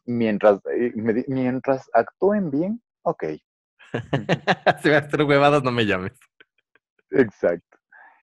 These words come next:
Speaker 1: Y el Pato, y el Abel, en cambio, "Eh, ay, hermana, a ver si eso era por locura que se nos ocurrió entre el Daniel, el Abel y,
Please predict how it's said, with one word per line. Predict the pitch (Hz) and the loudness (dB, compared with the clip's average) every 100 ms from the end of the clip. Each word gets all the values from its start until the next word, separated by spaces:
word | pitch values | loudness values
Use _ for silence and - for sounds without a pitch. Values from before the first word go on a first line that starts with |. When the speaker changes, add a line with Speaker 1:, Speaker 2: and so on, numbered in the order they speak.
| - | -6
Speaker 1:
Y | 117 113 | 2 4
el | 107 - | 4 2
Pato, | 104 104 - 120 113 113 107 | 6 6 6 4 6 6 8
y | 113 | 8
el | 107 98 | 10 8
Abel, | 92 101 113 | 8 8 4
en | 98 | 2
cambio, | 101 101 117 156 | 2 4 4 4
"Eh, | 370 294 - _ - _ | 4 2 -2 _ -20 _
ay, | - - - | -12 -10 -10
hermana, | - _ 123 117 101 _ _ | -12 _ -14 -12 -16 _ _
a | - 85 | -10 -6
ver | 139 | -6
si | - 101 | 0 0
eso | 127 135 98 | 2 0 4
era | 95 120 98 82 _ _ _ 98 _ | 4 2 -2 -6 _ _ _ -20 _
por | 127 131 | 0 2
locura | 143 208 175 170 - | 2 2 2 -2 -8
que | |
se | 131 | -4
nos | 127 120 | -2 -2
ocurrió | 123 131 151 151 | -2 -2 0 0
entre | 107 107 | 0 0
el | 98 | 0
Daniel, | 98 104 113 117 | 0 0 -2 0
el | 107 | 0
Abel | 101 113 | 0 -2
y, | 113 127 | -6 -12